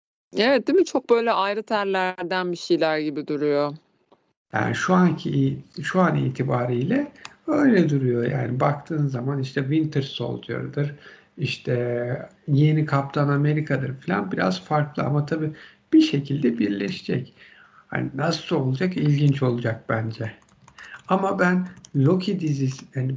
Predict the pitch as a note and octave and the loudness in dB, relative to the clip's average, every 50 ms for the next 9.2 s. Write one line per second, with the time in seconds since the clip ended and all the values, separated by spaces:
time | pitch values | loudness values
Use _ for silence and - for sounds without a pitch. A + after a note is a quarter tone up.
0 | - B2+ B2+ D#3 G3 G3+ G3+ F3+ D3+ C#3+ C#3+ D3 E3 F#3 F3+ F3+ E3+ C#3+ C3+ B2+ | -2 0 0 2 2 0 0 0 0 0 0 0 0 -2 -2 -2 -2 -2 -2 -2
1 | B2+ B2+ A#2 A#2 - - - G#2 G#2 - - - - - - _ _ _ _ _ | -2 -2 -4 -4 -2 -2 0 0 0 -2 -6 -14 -20 -20 -20 _ _ _ _ _
2 | _ _ _ _ _ _ - D3 C3+ C3 B2+ C3 C3 B2+ B2+ D3+ D#3 D3+ - - | _ _ _ _ _ _ 0 0 2 2 2 2 0 0 -2 -4 -6 -6 -4 -2
3 | F3 E3+ D#3 - - D3 D3+ D3+ D3 - F3 E3+ - - E3 D#3+ - - - - | -2 -2 -2 -2 -2 0 0 0 0 0 -4 -6 -4 -2 -2 -2 -2 -4 -8 -14
4 | - - - - - D3+ C3+ C3 C#3 C#3+ C#3 D#3 E3 F3 D#3 - - - C#3 C3+ | -16 -18 -12 -2 0 2 2 4 2 2 2 0 0 0 -2 -2 -2 0 0 2
5 | C3 B2+ C3 - C#3 C3 C3 - C#3+ D3 D#3+ G3 F#3 E3+ E3 D#3 C#3 B2 A#2 A2+ | 0 0 -2 -2 -2 -2 -2 -2 -2 0 0 2 2 2 4 4 4 2 2 -2
6 | - - B2 A2+ A2 - C3+ - - - - - _ _ _ _ _ _ _ - | -4 -4 -4 -2 -2 -2 -2 -4 -4 -6 -10 -16 _ _ _ _ _ _ _ -20
7 | - - - - - - - C#3+ C3 C3 B2+ B2+ B2+ B2 - F3 F3 E3+ E3+ E3+ | -18 -18 -18 -18 -10 -2 2 4 4 4 4 4 4 4 4 4 4 2 2 2
8 | E3 D#3+ D#3+ E3 E3 - - F3+ E3+ E3 D#3 E3 - - - F3 E3+ E3 E3 D#3+ | 0 -2 -4 -8 -10 -8 -6 -4 -4 -2 -4 -6 -8 -6 -6 -4 -4 -2 -2 -2
9 | D#3+ D#3+ E3 | -4 -4 -6